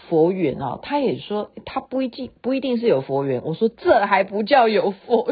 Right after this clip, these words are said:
缘吗？” <laughs> 对不对？我们今天谁，谁见过应顺导师的，请你麻烦把照片也秀给我们看一下哈，因为他真的是太有成就的，就是说现，近代的一位，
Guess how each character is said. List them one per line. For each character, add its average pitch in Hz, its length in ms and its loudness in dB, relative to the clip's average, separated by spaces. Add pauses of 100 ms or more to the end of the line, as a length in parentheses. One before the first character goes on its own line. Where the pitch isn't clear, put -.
缘 247 320 -8 (280)
吗？” - 120 -4 (540)
<laughs> - 720 -6
对 349 140 -2
不 330 120 0
对？ 294 220 2
我 254 140 0
们 294 120 -8
今 349 80 -6
天 349 280 0 (200)
谁， 247 300 2 (120)
谁 254 180 2
见 294 260 -4
过 285 240 2
应 269 220 -8
顺 254 200 -4
导 165 220 0
师 165 80 -12
的， 196 140 -6
请 180 240 -10
你 160 160 -8
麻 160 220 -8
烦 175 220 -6 (120)
把 143 180 -6
照 175 220 -4
片 175 280 -6
也 135 280 -10
秀 180 200 -10
给 151 160 -2
我 143 60 -4
们 131 140 -16
看 151 240 -4
一 - 20 -10
下 156 260 -8
哈， - 220 -8 (520)
因 302 120 0
为 294 80 4
他 294 160 2
真 285 180 -2
的 269 140 0
是 262 140 -4
太 262 160 2
有 170 120 2
成 165 280 -6
就 180 240 -2
的， 147 180 -6
就 151 80 -16
是 180 180 -6
说 175 200 -2
现， 180 340 -6 (140)
近 180 240 -6
代 165 220 4
的 107 120 -10
一 - 160 -10
位， 135 380 -6